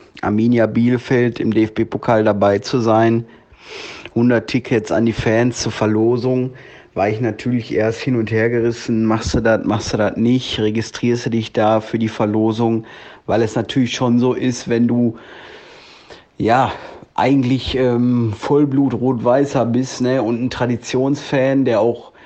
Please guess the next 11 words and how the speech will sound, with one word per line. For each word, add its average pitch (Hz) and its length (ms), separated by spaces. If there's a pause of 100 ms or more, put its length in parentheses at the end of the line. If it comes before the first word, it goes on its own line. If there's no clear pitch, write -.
(140)
der 104 100
Tradition 123 560
an, 127 480
oder 107 180
die 113 160
Tradition 117 580
anderer 120 340
Mannschaften 120 580
da 113 100
respektiert, 127 960
da 107 120